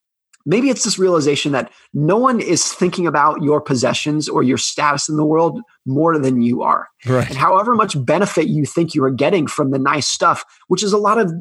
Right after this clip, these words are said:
Speaker 1: the drivers of our aspirations. If we have nice stuff, people will respect me and they will think I'm important. They will think I'm successful, et cetera, et cetera. Do you realize how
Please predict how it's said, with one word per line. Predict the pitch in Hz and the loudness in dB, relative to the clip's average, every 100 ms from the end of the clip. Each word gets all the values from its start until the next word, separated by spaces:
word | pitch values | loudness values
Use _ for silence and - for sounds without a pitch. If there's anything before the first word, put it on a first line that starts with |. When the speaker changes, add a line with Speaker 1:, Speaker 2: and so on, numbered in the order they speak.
| - | -4
Speaker 1:
the | 160 | -2
drivers | 139 151 175 160 135 | 0 0 2 2 0
of | 135 | 0
our | 143 | 0
aspirations. | 143 139 - 139 160 - 233 - _ - | 0 -2 -2 0 0 -2 -10 -12 _ -6
If | 160 | -4
we | 139 | -2
have | 170 170 | -2 -2
nice | 156 151 - | -2 -2 -2
stuff, | - 156 - | 0 -2 0
people | 170 143 117 | -2 0 -2
will | - | -2
respect | - - 170 156 | -4 -2 -2 -2
me | - - - _ _ | -6 -8 -8 _ _
and | 143 | -4
they | 135 | -2
will | 131 | -2
think | 117 147 120 | -2 -6 -4
I'm | - | -6
important. | 226 196 185 170 156 | -6 0 0 2 0
They | |
will | 123 - | 0 -2
think | 135 | -6
I'm | - | -8
successful, | - - - 170 - 160 | -12 -6 -2 -2 0 -2
et | 139 | -2
cetera, | 160 147 | -2 -2
et | 147 | 0
cetera. | 156 151 151 - _ _ _ | 0 0 0 -4 _ _ _
Do | 208 | -6
you | 233 | -2
realize | 277 214 175 | 0 0 -2
how | - 175 180 185 185 | -4 0 2 2 0